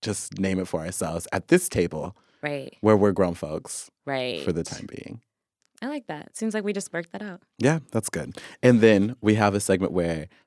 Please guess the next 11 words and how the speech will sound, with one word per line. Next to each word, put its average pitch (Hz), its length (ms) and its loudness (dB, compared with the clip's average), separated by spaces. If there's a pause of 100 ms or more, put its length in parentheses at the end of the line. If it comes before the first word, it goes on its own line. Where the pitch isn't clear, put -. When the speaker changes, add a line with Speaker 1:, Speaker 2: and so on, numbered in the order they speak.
(100)
Speaker 1:
people 147 520 4
write 101 240 6
into 87 200 0
us, - 280 -6
which 95 180 -4
you 95 60 -2
guys 87 220 -2
can 98 140 -4
do 87 140 -2
that 82 220 -4
at 78 340 -6